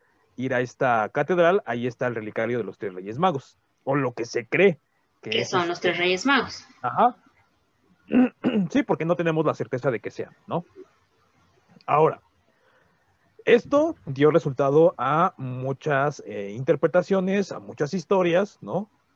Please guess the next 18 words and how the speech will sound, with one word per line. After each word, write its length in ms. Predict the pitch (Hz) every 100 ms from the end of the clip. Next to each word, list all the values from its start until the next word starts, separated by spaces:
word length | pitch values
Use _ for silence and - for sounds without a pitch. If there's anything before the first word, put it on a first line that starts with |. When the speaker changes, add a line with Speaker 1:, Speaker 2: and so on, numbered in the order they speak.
| _ -
Speaker 1:
<clears throat> 840 | - 269 247 _ - 247 196 131
Como 200 | 120 117
lo 140 | 117
es, 260 | 147 202 -
bueno, 300 | 107 98 151 _ _ _ _
la 260 | 110 135 143
adoración 560 | 170 190 196 - 156
de 60 | 147
los 140 | 165
reyes. 540 | 180 226 165 135 - _ _ _ _ _ _ _ _ _ _ _ _ _ _ _ -
Muchos 580 | 151 175 190 190 190 170
ac-, 160 | 131 -
muchos, 640 | 165 170 - 180 180 175
eh, 800 | 117 110 104 98 98 95 92 92 92 _ _ _ _ _ _ _ _
a-, 840 | - 127 123 113 107 104 104 104 92
artistas 560 | 127 135 196 180 147
renacentistas, 920 | 120 127 170 190 196 160 143 202 - -
¿no? 300 | 98 151